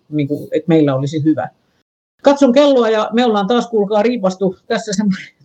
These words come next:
tu-, tunti innostuttu ja, ja tota, toivottavasti ka-, te, jotka olette katsonut, niin, niin olette myöskin, eh, niinku, saaneet jotakin ja,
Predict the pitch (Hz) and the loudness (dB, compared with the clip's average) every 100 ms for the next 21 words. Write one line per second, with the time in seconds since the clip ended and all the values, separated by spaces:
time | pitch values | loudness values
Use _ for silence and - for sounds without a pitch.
0 | - 202 190 247 277 233 190 - - - | -4 -2 2 2 2 0 -2 -6 -20 -10
1 | - 220 196 190 190 185 - 180 170 165 | -4 -2 0 -2 0 -2 0 0 0 -2
2 | 180 165 175 175 180 214 208 202 175 175 | -2 -2 -2 -2 -2 0 0 0 -4 -4
3 | 175 214 208 202 226 220 208 196 190 185 | -6 -6 -6 -4 -2 0 0 -2 0 -2
4 | 175 190 220 220 214 175 170 175 175 - | -2 -4 -4 -4 -4 -4 -4 -4 -6 -8
5 | - - - 175 175 170 - - 190 185 | -20 -20 -8 -2 -2 -2 -4 0 0 0
6 | 190 214 226 - - - 165 - 185 170 | 0 0 -2 -6 -10 -8 -10 -6 -4 0
7 | 185 156 220 226 202 175 202 220 226 220 | -2 -2 0 0 0 -4 0 0 0 -6
8 | 196 175 165 165 | -6 -6 -4 -4